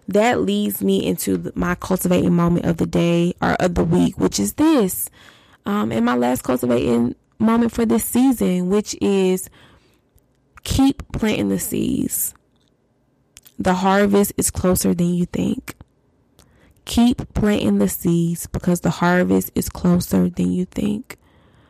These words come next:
Don't just plant those seeds, but continue to water them. Y'all, I know that it is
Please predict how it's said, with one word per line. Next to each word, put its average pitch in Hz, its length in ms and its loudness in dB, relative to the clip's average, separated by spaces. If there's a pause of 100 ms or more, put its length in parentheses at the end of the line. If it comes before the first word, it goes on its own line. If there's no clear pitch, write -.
(1040)
Don't 214 240 0
just 214 180 0
plant - 300 -2
those 196 180 0
seeds, 190 260 -2
but - 160 -10
continue 202 420 -4
to 202 180 -2
water 185 360 2
them. 180 280 0
Y'all, 185 280 0
I 196 140 -2
know 190 300 -2
that 185 160 -4
it 180 120 -4
is 190 300 -8